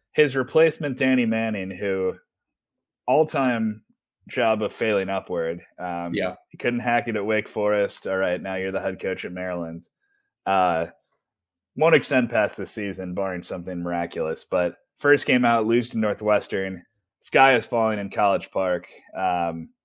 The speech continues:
Speaker 1: I mean, it just extremely bad vibes all around.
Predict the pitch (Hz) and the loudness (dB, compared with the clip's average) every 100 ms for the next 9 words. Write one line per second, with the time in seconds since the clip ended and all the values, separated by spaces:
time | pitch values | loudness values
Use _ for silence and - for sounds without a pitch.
0 | _ _ _ _ _ _ _ _ _ _ | _ _ _ _ _ _ _ _ _ _
1 | _ _ _ _ _ _ _ _ - 101 | _ _ _ _ _ _ _ _ -6 -4
2 | 101 95 - - - 104 - - 120 - | -2 -6 -8 -10 -6 -6 -6 0 0 0
3 | 143 135 117 104 98 95 82 90 80 78 | 0 2 2 0 2 0 0 -2 -2 -4
4 | 82 82 80 76 69 - | -6 -6 -6 -8 -12 -16